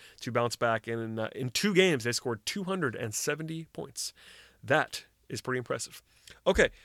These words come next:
please subscribe to the podcast. That's probably all we're, all we're gonna do for this evening, but a nice win for the Hawks. We'll talk more about this stuff in the future.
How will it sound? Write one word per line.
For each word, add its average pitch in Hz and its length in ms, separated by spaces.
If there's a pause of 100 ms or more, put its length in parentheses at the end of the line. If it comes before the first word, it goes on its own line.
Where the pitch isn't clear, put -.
(200)
please 202 140
subscribe 196 320
to 196 80
the - 20
podcast. 208 380
That's 160 160
probably 147 300
all 143 160
we're, 139 180
all 139 220
we're 139 100
gonna 139 120
do 147 140
for 135 200
this 131 180
evening, 156 360
but 131 120
a 120 120
nice 127 240
win 135 120
for 135 100
the 127 60
Hawks. 127 380 (260)
We'll 120 100
talk 127 200
more 131 100
about 127 180
this 127 160
stuff 127 320
in 127 120
the 117 80
future. 151 460